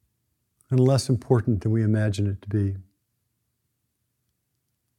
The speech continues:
That all of the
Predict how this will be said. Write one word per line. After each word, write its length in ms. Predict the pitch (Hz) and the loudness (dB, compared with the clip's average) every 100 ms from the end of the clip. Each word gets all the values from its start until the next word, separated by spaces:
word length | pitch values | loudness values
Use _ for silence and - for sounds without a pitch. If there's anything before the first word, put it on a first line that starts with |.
| _ _ _ _ _ _ _ _ _ _ _ _ _ _ _ _ _ _ _ _ _ - | _ _ _ _ _ _ _ _ _ _ _ _ _ _ _ _ _ _ _ _ _ 6
That 80 | |
all 260 | 135 139 139 | 8 10 10
of 80 | 120 | 10
the 360 | 131 123 110 | 10 10 6